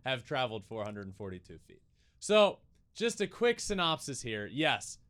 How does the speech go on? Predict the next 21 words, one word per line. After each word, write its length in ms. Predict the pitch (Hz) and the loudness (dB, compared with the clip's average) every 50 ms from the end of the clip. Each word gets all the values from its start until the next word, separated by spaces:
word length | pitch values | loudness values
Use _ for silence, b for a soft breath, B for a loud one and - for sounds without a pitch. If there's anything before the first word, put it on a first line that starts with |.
| _ - | _ -6
the 100 | 143 143 | -4 0
games 380 | 127 156 156 160 170 165 131 156 | 0 2 2 2 0 -2 -4 -4
in 100 | 151 147 | -2 0
Mexico 760 | 143 143 139 - - 139 127 - 131 120 117 113 110 107 - - - - | -2 -2 -2 -4 -6 -8 -6 -2 -2 0 0 0 -2 -4 -6 -12 -20 -10
have 320 | - 135 139 139 135 117 107 | -2 0 0 0 0 0 -2
been 160 | 127 123 117 | -2 -2 -2
insane. 680 | 110 104 98 - - - 127 107 92 76 - - - - - - - - - - | -2 -4 -4 -6 -4 -2 -2 -2 -2 -4 -8 -14 -18 -18 -20 -20 -20 -14 -2 2
Also, 600 | 156 180 185 180 - 165 147 131 131 123 120 120 - - _ - | 2 4 4 2 0 -2 -2 0 0 0 -2 -4 -8 -16 _ -8
here's 400 | - 185 180 175 151 120 - 98 | -4 -2 0 0 0 -2 -4 -2
why. 300 | 107 110 98 82 - - - - - _ _ _ _ | -2 -2 -2 -2 -4 -12 -20 -20 -20 _ _ _ _
The 120 | 123 131 147 | 0 4 6
elevation 800 | 175 202 196 190 151 170 185 226 208 - 240 240 240 226 214 - - - _ _ _ _ | 6 8 6 6 6 6 6 6 4 2 0 -2 -2 -2 -6 -8 -10 -18 _ _ _ _
at 280 | - 147 156 - - - | -2 0 0 0 0 0
Coors 440 | - - 233 254 277 285 226 - - | 2 4 4 4 4 2 0 -4 -4
Field 540 | - - 254 233 175 131 110 107 101 95 - - _ _ _ _ _ | 0 4 4 6 6 6 4 0 -2 -6 -12 -18 _ _ _ _ _
in 440 | - 165 185 196 208 208 208 202 190 - _ _ _ _ _ 135 | 0 2 4 4 4 2 0 -2 -6 -8 _ _ _ _ _ 0
Denver 640 | 131 202 226 233 208 160 98 107 98 95 101 123 - - - _ | 2 4 4 6 4 2 0 -2 -4 -4 -4 -6 -8 -16 -18 _
is, 460 | - 117 117 120 135 151 156 - - - _ _ _ _ _ | -2 0 2 2 0 -2 -6 -10 -12 -14 _ _ _ _ _
you 140 | 120 135 160 | -20 -16 -8
guessed 320 | - 185 170 160 - - | -4 -4 -4 -4 -4 -6
it, 160 | 135 123 107 | -8 -8 -8